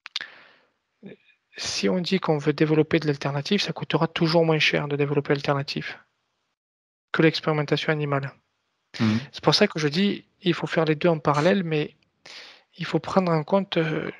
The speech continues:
Speaker 1: le temps de passage de l'un à l'autre. C'est pas que le financement qui fera le passage de l'un à l'autre, c'est vraiment le temps de développer le, l'histoire. Et les chercheurs peuvent être intéressés d'en développer, de développer des alternatives. Tous les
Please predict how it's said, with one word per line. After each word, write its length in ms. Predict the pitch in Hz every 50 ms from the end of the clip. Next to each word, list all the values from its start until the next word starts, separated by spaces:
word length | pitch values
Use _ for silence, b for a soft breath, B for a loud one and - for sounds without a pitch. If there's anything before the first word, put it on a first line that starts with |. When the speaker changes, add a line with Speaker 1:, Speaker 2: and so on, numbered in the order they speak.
| -
Speaker 1:
le 160 | - 156 156 151
temps 160 | - - 196
de 120 | 185 175
passage 380 | 156 - 156 - - 180 175 160
de 60 | 170 160
l'un 140 | 160 160
à 40 | 151 147
l'autre. 220 | 147 143 - - -
C'est 180 | - - 165
pas 120 | - 185 190
que 200 | - - - 202
le 120 | 185 180
financement 580 | - - - 170 170 165 - - - 180 175 170
qui 160 | - - 156
fera 240 | - - - 147 147
le 60 | 143
passage 340 | - 160 151 - - 160 151
de 60 | 160
l'un 160 | 147 147 147
à 20 | 147
l'autre, 220 | 170 180 - -
c'est 120 | - - 156 151
vraiment 200 | 143 147 156 175
le 140 | 170 156 151
temps 240 | - _ - 180 180
de 160 | 170 156 156
développer 520 | 143 - 160 151 156 156 151 - - 175 160
le, 240 | 156 151 147 147
l'histoire. 540 | 147 147 156 - - - - 151 147 147 143 - _ - _ B B B B B B B B B B B B B B B B -
Et 80 | - 165
les 80 | 170
chercheurs 360 | 165 - 180 - - - 196
peuvent 240 | - - 165 - - 156
être 140 | - - 160
intéressés 420 | 147 - 147 143 147 - - 202
d'en 140 | 170 160 147
développer, 600 | 143 143 143 143 139 139 139 - - - 165 170
de 140 | 156 160 156
développer 560 | 147 - 147 147 156 151 151 139 - 170 156
des 160 | 156 151 139
alternatives. 640 | 151 143 - 151 143 143 143 - - 160 143 143 135 - - _ _ _
Tous 120 | - 190
les 80 | 180